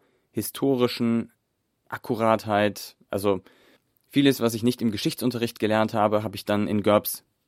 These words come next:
Quellenbüchern gelernt. Die sind wirklich sehr gut zu lesen,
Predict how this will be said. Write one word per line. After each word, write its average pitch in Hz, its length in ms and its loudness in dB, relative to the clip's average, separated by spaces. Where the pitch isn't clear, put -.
Quellenbüchern 95 600 0
gelernt. 92 380 -2
Die 107 60 -4
sind 104 160 -2
wirklich - 520 -4
sehr 110 180 4
gut 113 220 -2
zu - 140 -6
lesen, 143 500 0